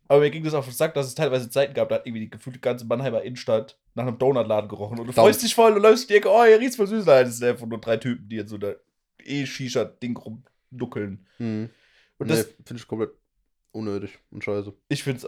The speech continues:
Speaker 1: ich find's
Speaker 2: Ich,
Speaker 1: auch irgendwie
Speaker 2: ich
Speaker 1: dumm.
Speaker 2: glaub nicht, dass das abgenommen hat. Ich glaub einfach, die Leute nehmen die Dinger nicht mehr mit.
Speaker 1: Also, du meinst, die
Speaker 2: Also, ich
Speaker 1: Dinger
Speaker 2: kenn echt viele Leute, die das halt zu Hause rumstehen haben und zu Hause dampfen. Und das ist so eine,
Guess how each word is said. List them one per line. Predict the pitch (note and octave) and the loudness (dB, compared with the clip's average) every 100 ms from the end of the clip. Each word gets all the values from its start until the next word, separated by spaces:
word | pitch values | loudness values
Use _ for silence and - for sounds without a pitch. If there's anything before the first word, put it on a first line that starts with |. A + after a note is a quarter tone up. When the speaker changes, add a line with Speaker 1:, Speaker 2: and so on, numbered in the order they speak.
| - | -10
Speaker 1:
ich | C#3+ | -10
find's | - A2+ - | -10 -10 -8
Speaker 2:
Ich, | |
Speaker 1:
auch | F#2+ | -10
irgendwie | F#2+ F2 - | -12 -18 -14
Speaker 2:
ich | A2+ | -12
Speaker 1:
dumm. | D#2+ | 0
Speaker 2:
glaub | C3+ C#3 | 4 4
nicht, | B2 A#2+ C#3+ - - | 2 -2 -2 -6 0
dass | A#2+ - | 0 0
das | A2+ G#2+ - | -6 -8 -8
abgenommen | F#2+ D#3+ - A#2 G#2 G2+ G2+ | -8 -4 -2 -2 -2 -4 -4
hat. | B2 | -4
Ich | - | -4
glaub | G#2+ - | -8 -6
einfach, | G#2+ | -8
die | G#2+ | -4
Leute | G#2+ G#2+ | -4 -4
nehmen | G#2+ G#2+ | -6 -8
die | G2 | -8
Dinger | G#2+ G2+ | -10 -8
nicht | F#2+ | -8
mehr | F#2 | -8
mit. | B2+ - _ _ _ _ _ _ _ _ _ _ _ _ | -8 -12 _ _ _ _ _ _ _ _ _ _ _ _
Speaker 1:
Also, | A2 | -16
du | G2+ | -8
meinst, | G#2 F#2+ | -8 -4
die | |
Speaker 2:
Also, | A2 | -4
ich | A2 | -4
Speaker 1:
Dinger | - | 0
Speaker 2:
kenn | A#2+ | 0
echt | A2+ B2 | 0 -6
viele | - A#2+ | -4 0
Leute, | B2 | 0
die | A#2+ | -2
das | A2+ | -4
halt | A#2 - | -6 -8
zu | F#2+ | -6
Hause | G2+ C3+ C#3 | -4 -2 -4
rumstehen | C#3 D3+ C#3+ C#3+ C#3+ | -6 -8 -6 -6 -6
haben | D#3+ F#3 | -8 -10
und | - A2 - | -12 -14 -8
zu | G#2 | -4
Hause | G2 B2+ C3 | -2 -4 -6
dampfen. | B2+ D3 D3 F3 F#3+ _ _ _ _ _ _ _ - | -6 -8 -10 -14 -16 _ _ _ _ _ _ _ -2
Und | A#2 A#2 | -2 -2
das | A#2+ A#2+ | -6 -4
ist | C3 | 0
so | D3 | 2
eine, | B2 | 0